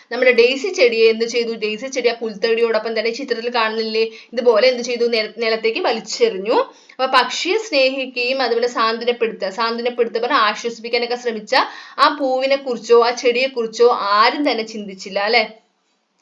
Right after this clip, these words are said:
അങ്ങനെ നമ്മുടെ പക്ഷിയോടൊപ്പം തന്നെ നമ്മുടെ ഡെയ്സി ചെടിയും അവസാനിക്കുകയാണ്. അപ്പൊ ഇതാണ് നമ്മുടെ കഥ.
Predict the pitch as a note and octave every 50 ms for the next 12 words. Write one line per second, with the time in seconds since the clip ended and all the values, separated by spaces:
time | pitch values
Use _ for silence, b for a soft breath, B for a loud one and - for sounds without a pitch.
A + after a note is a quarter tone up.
0 | _ _ - G#3+ A3+ A#3+ A#3+ A#3+ B3 B3 C4 A#3+ A3 - - B3+ B3 A#3+ A#3+ A#3+
1 | A#3 A#3+ A#3+ C4 C4+ B3 A#3+ A#3+ A3+ A3+ A3 A3 A3 B3 A#3 B3+ B3 A3 G#3+ G#3
2 | A#3 C4+ A#4+ B B B B B B B A3+ A#3 A#3 A3+ - A#3+ A#3 A#3 A#3 A3+
3 | A3 A3 A#3 A3 G#3 G3+ G#3 A3+ C4 A4 A4 B B B B B B B B3+ C4+
4 | D4 C#4 C#4+ E4 E4+ D4+ C4+ C4 B3+ B3+ A#3+ A#3+ A#3 A#3+ C#4+ A#3+ G3 F#3 F#3 G3
5 | A#3+ G4